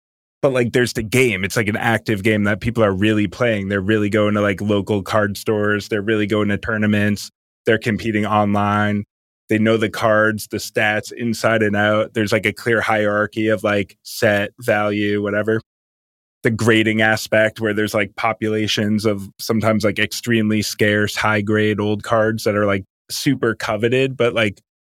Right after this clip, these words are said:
they're part of a real game. So, like, as I thought about it more, I think there's something pretty major to the idea of, like, collectible, but also, like, everybody knows these cards because they're playing the game. And sports cards are just, to me,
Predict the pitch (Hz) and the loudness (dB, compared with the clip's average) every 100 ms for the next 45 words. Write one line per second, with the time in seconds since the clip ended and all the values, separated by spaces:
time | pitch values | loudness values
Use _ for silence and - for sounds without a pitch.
0 | _ 123 110 143 123 110 110 120 101 98 | _ -2 2 2 2 0 2 0 0 0
1 | 113 101 92 - _ _ - 131 117 - | -2 -2 -6 -12 _ _ 0 0 -2 -10
2 | _ _ _ 143 139 131 131 - 139 135 | _ _ _ 0 0 2 2 2 2 4
3 | 135 120 117 123 120 107 107 117 127 120 | 2 2 0 2 2 2 0 -4 -4 -2
4 | - 123 135 117 123 123 113 135 120 120 | -2 -2 -2 -4 -4 0 2 2 2 0
5 | 107 120 113 110 110 113 110 110 104 - | 0 -2 2 2 2 2 2 0 -2 -8
6 | _ _ - 110 98 - 120 117 110 123 | _ _ -2 -2 -2 -6 0 0 0 0
7 | 117 110 107 107 107 104 - 117 104 - | 2 2 2 0 0 0 0 0 0 -2
8 | 104 95 90 87 - - 95 87 - - | 0 0 -2 -6 -8 -4 -2 -4 -8 -20
9 | _ _ 131 139 127 120 113 113 110 120 | _ _ 2 2 2 2 2 2 0 -2
10 | 110 - 117 113 110 120 113 107 104 - | -4 -2 0 0 0 -4 -4 -2 -2 -2
11 | 110 101 95 90 104 101 90 92 _ _ | -4 -2 -2 -2 -2 -2 -6 -10 _ _
12 | 147 131 - - 127 123 - 160 160 135 | 0 0 -2 -2 -2 0 0 2 2 0
13 | 117 113 - - 113 110 107 104 | 2 0 -2 -2 0 0 -2 -4